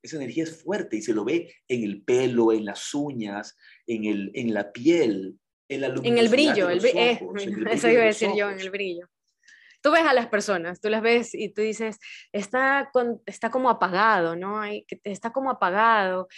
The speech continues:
Speaker 2: Y hay otras personas que tú conoces y tú dices, "Guau, cómo está brillante, siempre brillante."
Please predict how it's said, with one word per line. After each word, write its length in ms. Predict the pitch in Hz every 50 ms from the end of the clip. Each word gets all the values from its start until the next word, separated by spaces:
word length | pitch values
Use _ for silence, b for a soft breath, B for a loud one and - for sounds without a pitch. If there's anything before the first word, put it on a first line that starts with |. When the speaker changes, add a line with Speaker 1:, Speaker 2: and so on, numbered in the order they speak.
| B B B
Speaker 2:
Y 100 | B 202
hay 140 | 208 226 226
otras 240 | 226 226 262 262 -
personas 360 | - 196 - 226 214 240 233
que 120 | - 202
tú 160 | 202 220 214
conoces 340 | 226 233 226 226 226 - 240
y 60 | 233
tú 80 | 233 226
dices, 200 | 226 220 233 220
"Guau, 360 | 202 196 247 247 233 196 180 -
cómo 520 | 220 220 240 247 254 247 247 226 - - _ _ _ _ _ _ _ _ _ _ _ _ _ b b b b b b b _ -
está 240 | - 196 - 240 226
brillante, 680 | 226 240 240 190 233 254 233 202 185 170 170 185 175 175
siempre 460 | 175 - 208 208 208 214 214 208 202
brillante." 760 | 180 180 185 170 202 220 220 190 175 165 - 165 165 160